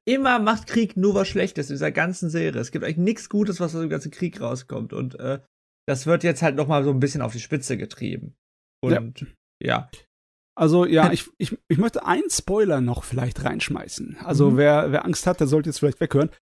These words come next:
Speaker 2: Aber ich war, äh, besonders begeistert davon. Ich glaub, ich hoffe, das ist in der Serie drin. Ich glaub, die zweite Staffel habe ich noch nicht geguckt.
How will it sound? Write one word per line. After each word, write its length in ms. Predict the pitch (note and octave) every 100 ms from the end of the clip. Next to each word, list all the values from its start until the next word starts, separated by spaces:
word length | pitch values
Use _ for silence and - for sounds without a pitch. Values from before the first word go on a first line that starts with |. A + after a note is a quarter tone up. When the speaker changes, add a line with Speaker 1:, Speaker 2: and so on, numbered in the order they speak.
| - -
Speaker 2:
Aber 260 | C#3+ -
ich 260 | F#3 - D3
war, 300 | C#3 C3+ -
äh, 280 | E3+ C#3+ C#3
besonders 480 | C3 B2+ D#3+ F#3 -
begeistert 640 | D3 B2+ D#3 - D3+ D3
davon. 520 | C#3+ - C#3+ D#3 F#3+ - -
Ich 140 | -
glaub, 180 | D3+ -
ich 100 | -
hoffe, 160 | E3 D#3
das 180 | C#3+ -
ist 100 | C#3
in 60 |
der 80 | C3+
Serie 260 | A#2+ D3 C3
drin. 180 | B2+ C3
Ich 60 |
glaub, 160 | D3+ -
die 80 | -
zweite 200 | C#3+ D3
Staffel 220 | D3 C3
habe 100 | C#3
ich 60 | C3
noch 60 |
nicht 160 | C3+ -
geguckt. 380 | _ C#3+ -